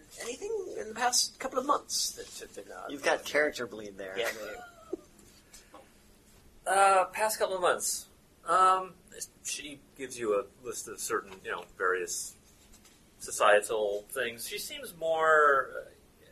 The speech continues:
Speaker 3: she seems concerned about things like uprisings and whatnot. It seems like, like, she's kind of interested in politics, the political situation, but has never bothered to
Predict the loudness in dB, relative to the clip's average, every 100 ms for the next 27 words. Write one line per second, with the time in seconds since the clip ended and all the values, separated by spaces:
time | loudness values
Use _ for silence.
0 | -20 -20 -20 _ _ -20 _ _ _ _
1 | _ _ _ _ _ _ -20 -20 _ _
2 | -8 -4 -2 -4 -8 -8 -4 0 2 10
3 | 10 10 2 4 4 4 4 6 6 6
4 | -6 -12 -12 -2 -2 0 -2 -2 -4 -14
5 | -12 -10 -8 -8 -8 -4 0 0 -2 -20
6 | -20 -8 2 4 2 -10 -18 _ _ _
7 | _ -14 -8 -2 0 -2 -4 -4 -2 -6
8 | 6 6 6 -2 -10 -12 -4 -4 0 0
9 | -2 -4 -12 -14 _ _ -20 -6 -4 -4
10 | -8 -10 -4 2 2 2 -4 -6 -12 -8
11 | 6 8 8 6 -8 _ -12 -10 -2 0
12 | 0 4 6 6 4